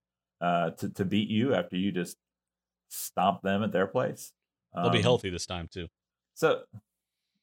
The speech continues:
Speaker 1: so, like, right, uh, I, I think, like, that's when you're talking about, okay, like, how, how do you survive the season? How do you,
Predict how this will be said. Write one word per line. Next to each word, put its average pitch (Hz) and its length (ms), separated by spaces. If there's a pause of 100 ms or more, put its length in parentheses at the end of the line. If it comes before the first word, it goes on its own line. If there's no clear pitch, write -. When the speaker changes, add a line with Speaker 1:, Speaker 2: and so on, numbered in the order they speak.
(760)
Speaker 1:
so, 190 300
like, 151 240
right, 131 260
uh, 98 300
I, 104 220
I - 40
think, 120 220
like, 104 160
that's - 420
when 107 160
you're 101 100
talking 117 420
about, 95 480 (100)
okay, 85 320
like, 85 200
how, 120 440 (640)
how 123 260
do 120 60
you 107 420
survive 92 480
the 85 60
season? 90 400
How 87 200
do 87 100
you, 85 420